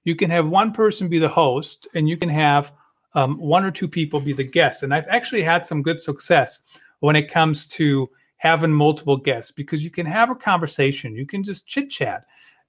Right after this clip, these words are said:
And it's not just one person talking the whole time. And that is what happens, you know, when you, I do these things by myself,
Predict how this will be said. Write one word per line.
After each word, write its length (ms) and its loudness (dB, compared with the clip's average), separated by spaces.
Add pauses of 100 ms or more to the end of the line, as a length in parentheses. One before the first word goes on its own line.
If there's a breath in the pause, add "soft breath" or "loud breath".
And 200 4
it's 220 -4
not 300 2
just 340 0
one 400 0
person 640 -4 (360)
talking 360 2
the 80 0
whole 180 -2
time. 380 -10 (460 soft breath)
And 180 0
that 220 4
is 180 -4
what 100 2
happens, 460 0
you 80 -2
know, 80 0
when 160 -2
you, 120 -2 (100)
I 100 0
do 160 0
these 240 0
things 240 0
by 160 2
myself, 640 4